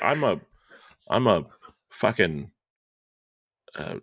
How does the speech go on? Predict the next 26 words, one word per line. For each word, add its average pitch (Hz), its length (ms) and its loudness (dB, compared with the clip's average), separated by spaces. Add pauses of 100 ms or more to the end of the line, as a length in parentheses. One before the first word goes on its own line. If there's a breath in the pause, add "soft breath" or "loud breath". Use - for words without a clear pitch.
sixty-five-year-old 113 1000 2
man 90 500 2
who 95 120 -6
played 110 280 4
baseball 87 480 4
for 90 160 2
a 85 60 8
little 85 220 2
while 85 560 6
and 85 140 0
now 90 140 4
manages 90 540 0
baseball. 78 720 -2 (800)
And 85 440 4 (720)
I 104 100 2
know 117 100 4
what 117 160 4
the 101 60 -2
fuck 101 300 2
I'm 101 200 2
talking 95 440 2
about. 78 360 0 (400 loud breath)
And 98 180 0
clearly 107 760 2 (340)
you're 113 240 6
reading 98 640 0